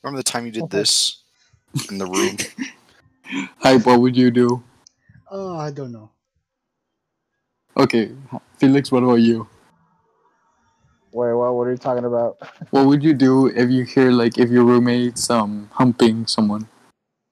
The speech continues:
Speaker 2: What would I do? <sighs> Okay,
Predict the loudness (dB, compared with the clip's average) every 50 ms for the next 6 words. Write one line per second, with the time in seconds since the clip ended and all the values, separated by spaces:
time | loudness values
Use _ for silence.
0 | _ _ _ _ _ _ _ _ _ _ _ _ _ _ _ -20 -18 -14 -10 -10
1 | -10 -12 _ _ _ _ _ _ _ -18 -18 -18 -18 _ _ _ _ _ _ _
2 | _ _ _ _ _ _ _ _ _ _ _ _ _ _ _ _ _ -8 -6 -4
3 | -4 -2 -4 -4 -4 -4 -4 -4 -2 -2 -2 -2 -2 -2 -2 -4 -4 -4 -2 -2
4 | -2 -2 -2 -2 -4 -4 -6 -6 -6 -6 -6 -8 -8 -8 -10 -10 -12 -12 -10 -6
5 | -4 -4 -4 -4 -6 -8 -12